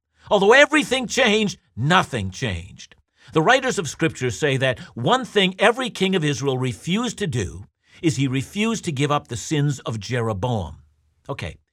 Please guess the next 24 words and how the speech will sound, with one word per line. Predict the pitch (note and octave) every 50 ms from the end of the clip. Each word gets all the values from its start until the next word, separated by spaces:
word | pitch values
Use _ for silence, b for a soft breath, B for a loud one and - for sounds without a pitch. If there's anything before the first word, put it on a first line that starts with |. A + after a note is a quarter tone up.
| b b b b b
we've | F#3+ G#3
stated | F3+ - - G3 F3 D#3 D#3 - -
two | - - G#3 G3 F#3 G#3+
of | E3+ G#2+
three | - - - G3 A3+
things | G#3 - D#3 C#3 C#3 A#2
that | - C3 A#2 G#2+
dominated | C3+ C3+ C#3+ C#3+ C#3+ C#3+ C#3 B2+ C3 A#2
the | G#2+ A#2+
life | A2+ G#2+ G#2+ A2+ A2 A2
of | B2 A#2+
Israel. | C#3+ C#3 G2+ - G2 D#2 - - _ _ _ _ _ _ _ _ _ -
Their | D#3 D3
geographical | C3+ - D3+ F#3 E3+ A#2+ G2+ D3 D#3+ E3+ F#3 F3+ E3 - D#3 D3
location | B2+ B2+ C3 B2+ - - D3+ D#3 D#3+ - - F#3 F3 -
always | - F3 G#3+ B3+ C4 C4 G#3 -
left | C#3 C#3 C3+ C3+ - -
them | D3 C#3 C3+ A#2+
vulnerable | G2 D3 D3+ D#3+ E3+ E3+ E3+ D#3 F3 F3
to | - C3+ B2+
the | A#2+ A#2+ B2+
attack | G#2 - G#2+ A2+ A2 -
of | D3 C3+
enemies. | D3 C#3+ C3+ A#2 F#2 E2 D#2+ - - - -